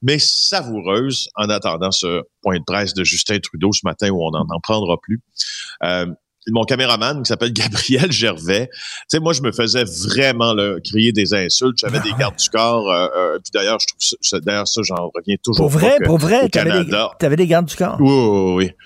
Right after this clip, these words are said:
Speaker 1: Oui, oui, oui. Puis qui m'ont, euh, qui m'ont, euh, qui m'ont évité, là, beaucoup, euh, de violence physique, là. Euh, il y a un gars qui a dû être maîtrisé au sol,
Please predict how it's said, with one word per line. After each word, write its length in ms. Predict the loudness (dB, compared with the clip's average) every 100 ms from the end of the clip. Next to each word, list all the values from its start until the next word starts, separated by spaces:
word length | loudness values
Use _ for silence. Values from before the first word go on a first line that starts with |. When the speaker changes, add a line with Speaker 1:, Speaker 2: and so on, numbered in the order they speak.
| -20 -2
Speaker 1:
Oui, 140 | 2 4
oui, 140 | 4
oui. 140 | 4 2
Puis 160 | -2
qui 140 | -2 0
m'ont, 240 | 0 2
euh, 180 | 0 -2
qui 160 | -2
m'ont, 320 | 0 2 4 4
euh, 240 | 2 0
qui 180 | -2 0
m'ont 140 | 2
évité, 480 | 4 2 0 0 0
là, 160 | 2 0 -2
beaucoup, 720 | 4 6 4 0 -16 -16 -16 -6 -4
euh, 120 | -2 -2
de 60 |
violence 480 | 0 0 0 -2 -2
physique, 400 | -2 -2 -2 -6 -6
là. 180 | -6 -6 -10 -14 -12 -4
Euh, 240 | -2 0 0
il 60 |
y 40 | 0
a 40 |
un 60 | 0
gars 140 | 0
qui 100 | 0
a 80 | -2
dû 100 | 0
être 160 | -2 -2
maîtrisé 460 | -4 -2 -4 0
au 120 | 0 0
sol, 320 | 0 0